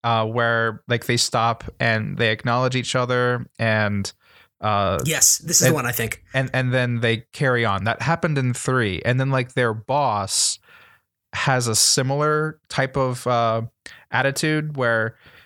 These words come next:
Speaker 1: he says that, like, at the end, like, "That was a cool fight, wasn't it? That was pretty fun."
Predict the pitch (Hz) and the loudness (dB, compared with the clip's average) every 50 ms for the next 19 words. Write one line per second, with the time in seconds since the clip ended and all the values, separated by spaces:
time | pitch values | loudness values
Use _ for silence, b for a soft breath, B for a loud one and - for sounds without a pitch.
0 | b b - 135 131 - - 135 131 131 123 - - 120 - 117 117 107 - - | b b -4 -2 0 0 2 2 2 2 0 0 -2 -2 0 0 0 0 -2 -6
1 | _ _ _ _ - 139 123 - 123 - - 135 131 127 117 117 113 110 - 127 | _ _ _ _ -6 -6 -2 -2 -4 -4 0 0 0 0 0 0 -2 -2 0 0
2 | 120 - - 123 113 110 117 107 - - 139 127 113 104 101 - - 139 123 104 | 0 0 2 0 0 0 -2 -2 -2 0 0 2 2 0 -2 -2 0 0 0 0
3 | 95 - 95 104 107 107 117 120 117 113 - 113 123 123 123 - - - 127 117 | 0 -2 -2 -2 0 0 0 0 0 0 0 0 0 0 -2 -2 -2 -2 0 0
4 | 110 104 - - 156 139 107 90 90 92 101 | -2 -4 -2 -2 0 0 0 -2 -2 -6 -8